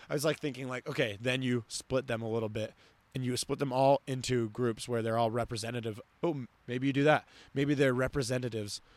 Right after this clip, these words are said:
of the thing that they're passionate about that they've all connected with,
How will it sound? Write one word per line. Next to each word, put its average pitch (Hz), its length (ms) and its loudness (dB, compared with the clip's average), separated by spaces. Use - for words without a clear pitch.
of 120 380 2
the 123 140 0
thing 135 260 -2
that 139 100 -2
they're 131 160 -2
passionate 127 360 -2
about 123 180 -2
that 110 140 -8
they've 113 160 0
all 120 120 2
connected 120 380 -6
with, 131 260 0